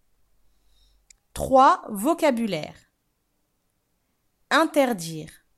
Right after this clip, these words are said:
Une interdiction.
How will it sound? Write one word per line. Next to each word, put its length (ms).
Une 180
interdiction. 840